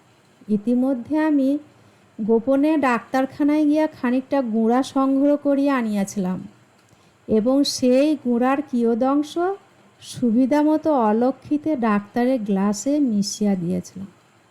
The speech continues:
কোন গুঁড়ো খাইলে মানুষ মরে, ডাক্তারের কাছে শিখিয়াছিলাম। ডাক্তার এক চুমুকে গ্লাসটি শেষ করিয়া কিঞ্চিত আর্দ্র গদগদ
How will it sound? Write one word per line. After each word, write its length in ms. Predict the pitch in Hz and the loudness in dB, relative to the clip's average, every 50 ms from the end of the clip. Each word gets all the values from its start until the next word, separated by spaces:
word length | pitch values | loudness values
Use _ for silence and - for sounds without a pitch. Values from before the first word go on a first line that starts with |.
| _ _ _ _ _ _ _ _ _ _ _ _ - | _ _ _ _ _ _ _ _ _ _ _ _ -4
কোন 320 | 247 247 254 269 277 277 262 | 0 2 4 4 4 4 4
গুঁড়ো 280 | 247 262 254 277 277 277 | 2 2 2 2 0 0
খাইলে 500 | - - - 254 247 247 254 254 277 277 | -4 -6 -2 0 0 2 2 2 2 2
মানুষ 500 | 269 254 226 202 214 226 240 - - - - | 2 0 0 0 0 0 -2 -4 -4 -4 0
মরে, 360 | 302 311 311 294 254 226 226 240 - _ _ - 233 | 0 2 2 2 2 0 -2 -4 -8 _ _ -6 -4
ডাক্তারের 640 | 220 208 220 214 214 208 - - 254 254 254 269 | 0 0 2 0 0 -2 -2 0 0 2 2 2
কাছে 360 | 262 277 277 277 - - 320 311 | 2 0 0 0 -2 -2 -4 -4
শিখিয়াছিলাম। 840 | - - 269 214 - - 240 214 190 190 - - 190 175 170 175 - - - _ _ _ _ _ _ _ _ _ _ _ _ _ _ _ _ _ _ _ _ _ _ _ _ _ _ _ _ _ _ - | -4 -4 -4 -4 -4 -2 -2 -2 -2 -2 -4 -6 -6 -6 -8 -10 -14 -20 -20 _ _ _ _ _ _ _ _ _ _ _ _ _ _ _ _ _ _ _ _ _ _ _ _ _ _ _ _ _ _ -4
ডাক্তার 600 | 233 208 240 233 226 - - - - 320 320 302 | 0 0 2 0 0 -2 -6 -4 0 0 2 2
এক 260 | 294 254 254 269 277 - - - | 2 2 2 2 0 -2 -6 -8
চুমুকে 500 | - 254 247 247 247 254 254 285 285 277 | -4 0 2 2 2 2 2 2 0 0
গ্লাসটি 540 | 220 240 233 233 233 233 226 - - 269 269 | 2 0 2 2 0 0 -2 -2 -2 -2 -2
শেষ 380 | - - 233 220 226 208 - | -2 -2 -2 -2 -2 -2 -4
করিয়া 580 | - - 285 285 294 294 285 254 226 233 247 262 - - - - - - - _ _ _ | -2 -2 0 2 2 2 2 2 2 0 0 -2 -6 -10 -20 -20 -20 -20 -20 _ _ _
কিঞ্চিত 560 | - 233 226 226 226 214 - 254 247 254 254 - | -2 0 2 2 0 0 0 0 0 0 -2 -2
আর্দ্র 560 | - 214 202 196 190 180 185 233 226 240 247 226 | -2 0 0 0 -2 -4 -4 0 0 0 0 0
গদগদ 460 | 208 214 202 202 190 190 - 220 226 | 0 0 0 0 -2 -2 -2 -2 -2